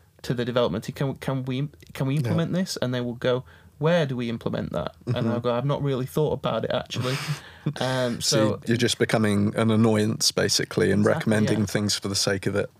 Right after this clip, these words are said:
Speaker 1: Best practice is, is one of the worst problems in S E O, because
Speaker 2: Mm-hmm.
Speaker 1: best practice is quite broad.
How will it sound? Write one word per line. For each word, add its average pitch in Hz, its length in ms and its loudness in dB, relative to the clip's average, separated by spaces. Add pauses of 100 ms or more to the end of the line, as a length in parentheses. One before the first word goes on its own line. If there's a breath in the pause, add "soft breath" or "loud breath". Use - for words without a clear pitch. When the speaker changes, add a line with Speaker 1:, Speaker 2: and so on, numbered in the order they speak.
Speaker 1:
Best - 240 -2
practice - 420 -4
is, 120 320 -4
is 120 300 -2
one 127 160 0
of 120 60 -2
the 127 60 -2
worst 120 560 -4
problems - 640 -4
in 117 140 -4
S - 200 -8
E - 140 -2
O, - 160 -4
because 113 520 0
Speaker 2:
Mm-hmm. - 280 -20
Speaker 1:
best - 240 -2
practice - 380 -6
is 127 100 -4
quite - 240 -2
broad. 139 360 -2